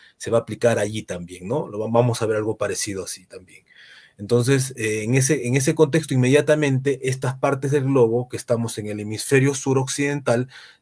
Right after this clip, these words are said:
¿no? Eh, bañados por el Pacífico, nos convertimos, pues, en puntos estratégicos. Es así que, eh, y esto no hay que olvidarlo,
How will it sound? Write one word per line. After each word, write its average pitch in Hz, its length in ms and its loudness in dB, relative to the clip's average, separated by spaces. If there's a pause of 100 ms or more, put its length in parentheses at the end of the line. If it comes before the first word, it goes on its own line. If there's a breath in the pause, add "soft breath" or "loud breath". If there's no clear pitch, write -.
(160)
¿no? 131 380 0
Eh, 87 480 -8
bañados 123 480 4
por 104 160 -4
el 104 100 -6
Pacífico, 131 580 -2
nos 113 180 0
convertimos, 131 760 0
pues, 139 340 2
en 135 300 0
puntos 131 380 0
estratégicos. - 1000 0 (440 loud breath)
Es 131 160 0
así 139 340 0
que, 165 260 2
eh, 110 220 -6
y 120 60 0
esto 127 220 0
no 120 80 0
hay 123 80 -2
que 131 100 -2
olvidarlo, 143 600 4